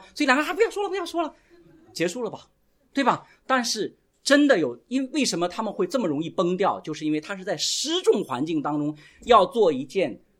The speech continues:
在重力环境当中很容易做的事情，但失重环境他做不到，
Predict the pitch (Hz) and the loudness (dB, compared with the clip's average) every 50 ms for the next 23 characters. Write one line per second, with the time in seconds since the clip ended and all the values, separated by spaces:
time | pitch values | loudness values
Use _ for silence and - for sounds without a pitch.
0 | _ _ _ _ _ _ _ _ - 226 185 151 - - 294 269 220 190 156 147 | _ _ _ _ _ _ _ _ 0 0 0 0 -2 -2 -2 -2 0 0 -2 -2
1 | - 123 147 165 160 156 156 156 160 156 151 - - - 131 113 113 120 127 185 | -4 -4 -4 -2 -2 -2 -2 -2 -4 -6 -6 -8 -8 -6 -6 -4 -4 -2 -2 -2
2 | 247 202 - 214 190 151 135 127 - 165 131 - - 110 110 - 147 127 113 - | -2 -4 -2 -2 -4 -4 -4 -6 -8 -10 -10 -10 -12 -14 -12 -10 -10 -10 -8 -10
3 | - 160 147 165 139 - 104 104 120 110 107 104 - - 123 - - _ 139 135 | -10 -10 -8 -8 -8 -8 -10 -12 -12 -12 -12 -14 -14 -14 -14 -14 -16 _ -20 -20
4 | 123 - _ | -20 -20 _